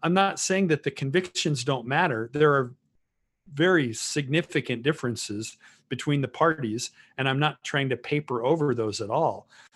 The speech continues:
But I think we'll get a whole lot further if we in the church could take the lead in having some of these conversations that are just mutually respectful. Um, it would be better for the country,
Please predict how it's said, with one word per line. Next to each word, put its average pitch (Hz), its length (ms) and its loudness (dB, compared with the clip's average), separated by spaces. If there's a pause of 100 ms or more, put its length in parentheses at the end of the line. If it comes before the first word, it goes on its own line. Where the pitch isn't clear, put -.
(100)
But 151 120 6
I 156 60 4
think 220 320 0
we'll 170 100 6
get 151 180 4
a 139 60 2
whole 156 400 0
lot 143 240 4
further 120 640 0 (340)
if 147 280 0
we 175 480 0
in 151 120 -2
the 120 120 -4
church - 840 0 (140)
could 135 380 -2
take - 380 -4
the 131 120 2
lead 160 340 0
in 131 140 -2
having 139 420 0
some 131 240 -2
of 127 60 -2
these 120 200 -2
conversations 127 960 -2 (360)
that 139 140 4
are 135 120 4
just 151 300 0
mutually 143 520 0
respectful. 113 1080 -4 (540)
Um, 104 420 -4 (440)
it 151 60 4
would 147 160 4
be 143 120 0
better 180 280 6
for - 160 0
the 123 160 -2
country, 110 640 0